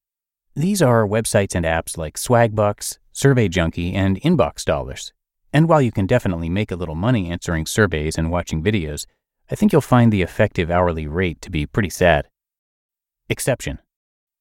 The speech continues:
One survey resource I do really like is Respondent, which matches you up with paid research studies online and in person and often pays a hundred dollars an hour or more.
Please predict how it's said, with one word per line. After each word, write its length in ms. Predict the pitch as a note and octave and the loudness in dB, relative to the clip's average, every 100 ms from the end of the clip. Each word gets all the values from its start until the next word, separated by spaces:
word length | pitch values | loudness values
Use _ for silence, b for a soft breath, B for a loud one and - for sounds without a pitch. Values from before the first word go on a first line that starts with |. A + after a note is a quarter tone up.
| _ _ _ - | _ _ _ -2
One 360 | C3+ G3+ G3 - | 2 4 2 -2
survey 380 | - A#2+ A2 | 0 2 0
resource 480 | F#2+ F#2+ - F#2 - | -2 -4 -2 -2 -2
I 80 | F2 | -4
do 280 | E2 A2+ D3+ | 0 2 4
really 280 | G2 D#2 D2+ | 2 -2 -4
like 320 | D2 D2 - | -6 -6 -6
is 180 | F#2 D#2+ | -6 -6
Respondent, 720 | D#2+ - B2+ A#2+ D#2 - _ _ _ - | -6 0 4 4 2 -6 _ _ _ -6
which 260 | B2+ C3 - | -2 -2 2
matches 360 | C#3+ E3+ D3 A#2+ | 2 4 2 4
you 100 | G#2 | 4
up 160 | G#2+ | 2
with 160 | E2+ - | 0 -4
paid 300 | - B2+ A#2 | 2 2 4
research 440 | G2 - F2+ - | -2 -2 -2 -2
studies 380 | - F#2 E2+ D#2 | -2 -2 0 0
online 580 | E2 D#2+ F2+ A2 A#2 A#2 | 0 2 4 4 4 4
and 140 | F#2+ | 2
in 140 | F2 E2 | 0 -2
person 520 | - B2+ - C#3 D2 | 0 -2 0 -4 -2
and 160 | F#2+ G#2+ | 2 4
often 240 | C#3 C#3+ | 4 2
pays 240 | - F2+ - | 0 -2 -4
a 80 | |
hundred 280 | - C3 B2 | 2 4 4
dollars 320 | G#2 G2+ F#2+ | 4 4 2
an 60 | F#2+ | 4
hour 300 | G#2 A2+ D#2+ | 6 6 4
or 100 | D#2+ | 2
more. 360 | F#2+ A#2 - | 6 6 4